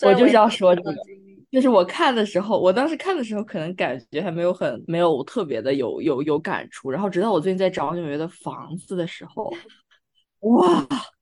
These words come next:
Speaker 1: 真的，我终于知道，就是提前了解这，了解这些法律啊，然后了解这些东西对于自己来说是一件多重要的事情。
Speaker 2: 嗯。
Speaker 1: 因为我就发现纽约，包括它需要一个，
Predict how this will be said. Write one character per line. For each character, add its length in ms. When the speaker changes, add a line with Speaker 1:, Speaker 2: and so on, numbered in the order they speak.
Speaker 1:
真 160
的， 80
我 160
终 320
于 60
知 160
道， 180
就 60
是 160
提 180
前 200
了 200
解 200
这， 120
了 220
解 160
这 200
些 200
法 280
律 180
啊， 160
然 160
后 80
了 160
解 140
这 100
些 100
东 160
西 80
对 160
于 80
自 100
己 100
来 200
说 200
是 160
一 120
件 260
多 160
重 240
要 200
的 80
事 240
情。 200
Speaker 2:
嗯。 500
Speaker 1:
因 120
为 80
我 120
就 80
发 160
现 180
纽 160
约， 80
包 180
括 240
它 160
需 300
要 340
一 140
个， 420